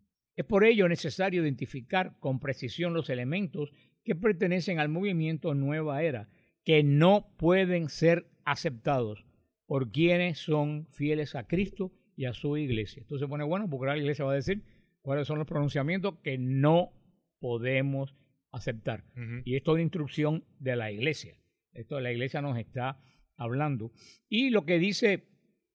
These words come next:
Speaker 1: lo que dice aquí es muy, es muy, todo esto, como toda, toda esta instrucción es muy interesante.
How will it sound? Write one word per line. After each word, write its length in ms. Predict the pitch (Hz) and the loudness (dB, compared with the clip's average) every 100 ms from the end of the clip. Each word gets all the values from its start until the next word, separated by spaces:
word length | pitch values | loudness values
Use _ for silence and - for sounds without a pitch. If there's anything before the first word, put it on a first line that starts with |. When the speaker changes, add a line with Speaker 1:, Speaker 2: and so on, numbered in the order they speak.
| _ _ _ _ | _ _ _ _
Speaker 1:
lo 160 | 147 135 | -2 0
que 160 | 147 | 2
dice 480 | 139 180 214 185 - - | 2 0 0 -2 -4 -8
aquí 260 | 143 208 | -4 2
es 80 | 190 | 4
muy, 200 | 165 165 | 4 2
es 240 | 147 139 - | -2 -4 -4
muy, 440 | 143 160 156 139 - _ _ - _ _ | -4 -2 -2 -6 -10 _ _ -20 _ _
todo 180 | 220 220 | 4 4
esto, 200 | - 233 - | 0 -12 -4
como 240 | 147 143 | -2 0
toda, 340 | 180 139 117 - - | 0 0 -2 -14 -2
toda 240 | 156 156 | 0 0
esta 480 | 147 143 131 120 127 | -2 -4 -2 -4 -6
instrucción 480 | 113 127 123 151 131 | -10 -8 -4 -4 -4
es 240 | 123 - | -6 -6
muy 280 | 139 156 175 | -2 0 0
interesante. 680 | 165 151 131 - 123 104 | -2 -4 -8 -6 -8 -8